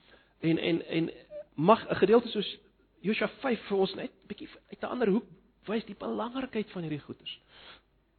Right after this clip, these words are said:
Uh, dis nog net so belangrik. Lyk nou 'n bietjie anders, maar dit is net so belangrik. En, uh, kom ons dank God dat hy vir ons nie net sy woord gee nie. Hy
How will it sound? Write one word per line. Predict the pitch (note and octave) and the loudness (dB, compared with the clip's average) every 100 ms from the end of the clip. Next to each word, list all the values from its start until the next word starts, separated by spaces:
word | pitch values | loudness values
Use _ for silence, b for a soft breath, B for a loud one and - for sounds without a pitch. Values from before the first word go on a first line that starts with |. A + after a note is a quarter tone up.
| _ | _
Uh, | D3+ D3 C#3+ C3+ - _ - | -6 -2 -2 -2 -8 _ -8
dis | F#3+ | -2
nog | G#3+ | 0
net | G#3+ G#3 | 0 -2
so | D#3+ | -6
belangrik. | B2+ G#2 - _ _ _ _ _ _ _ _ _ _ _ _ - | -8 -12 -18 _ _ _ _ _ _ _ _ _ _ _ _ 4
Lyk | C#3+ | 4
nou | G3+ | 4
'n | F#3 | 2
bietjie | G3 | 0
anders, | G3 B3 - - _ _ _ _ _ _ _ _ _ _ _ _ _ _ _ _ _ _ | -2 -2 -6 -12 _ _ _ _ _ _ _ _ _ _ _ _ _ _ _ _ _ _
maar | - B2 | -6 -4
dit | - _ _ _ _ | -6 _ _ _ _
is | - | -8
net | B2+ A#2+ | -6 -6
so | A#2+ | -8
belangrik. | A#2 G#2 - _ _ _ _ _ _ _ _ _ - | -8 -10 -14 _ _ _ _ _ _ _ _ _ -12
En, | B2+ | -8
uh, | C3 - - - | -8 -12 -14 -8
kom | F#3 | -6
ons | D3 | -2
dank | F3+ G#3+ - | -2 -2 -4
God | D#3 | -4
dat | B2+ | -4
hy | C3 | -6
vir | - C3+ | -6 -8
ons | C3 B2+ - b b b b | -8 -8 -14 b b b b
nie | - C4 | 4 8
net | F4 F4 - | 8 8 4
sy | A3+ | 2
woord | C3+ D3+ - - | 6 4 4 -8
gee | - | -12
nie. | - _ _ _ _ _ _ | -14 _ _ _ _ _ _
Hy | - | -8